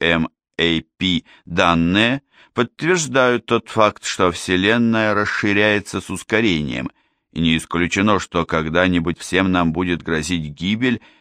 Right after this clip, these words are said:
в виде так называемого «большого Мороза». Со временем вся Вселенная почернеет. Все звезды в небесах погаснут, и во Вселенной останутся только мертвые звезды, нейтронные звезды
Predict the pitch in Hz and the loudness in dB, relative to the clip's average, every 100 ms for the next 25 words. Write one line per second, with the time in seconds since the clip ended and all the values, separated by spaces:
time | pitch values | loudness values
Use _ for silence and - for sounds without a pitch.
0 | _ - 80 98 98 98 101 95 - 90 | _ -8 -2 0 2 0 0 0 0 0
1 | 85 85 95 98 98 98 98 87 - 87 | 2 2 4 4 2 2 2 2 0 0
2 | 87 - 98 98 98 98 101 117 107 82 | 0 -2 0 2 2 4 2 2 0 0
3 | - - _ _ _ _ _ _ _ _ | -6 -10 _ _ _ _ _ _ _ _
4 | _ _ - _ - 101 104 104 101 98 | _ _ -20 _ 0 2 4 4 2 0
5 | - 95 - 85 87 90 87 85 80 82 | 2 0 2 0 2 2 2 0 0 -2
6 | - 80 73 50 50 - _ _ _ _ | -2 -2 -2 -6 -8 -10 _ _ _ _
7 | _ _ _ - 104 92 104 117 87 98 | _ _ _ 0 0 2 2 2 2 0
8 | 92 95 92 90 101 92 - 85 78 73 | 2 2 0 0 0 0 0 0 2 0
9 | 73 90 92 - _ _ _ _ _ - | 0 -4 -8 -10 _ _ _ _ _ -2
10 | 85 82 - 76 76 87 95 90 82 - | 2 0 -2 -4 0 0 2 0 0 0
11 | 82 85 - 76 - 82 80 87 82 80 | 0 0 -2 -6 -4 -4 -2 -2 0 2
12 | 85 85 87 92 98 113 135 98 - - | 0 -2 -2 -2 -2 -2 -2 -2 -4 -14
13 | - _ _ _ - 95 87 - 87 85 | -14 _ _ _ 0 2 0 0 0 2
14 | 87 98 110 110 113 123 113 110 123 | 0 0 0 -2 0 0 -2 -2 -4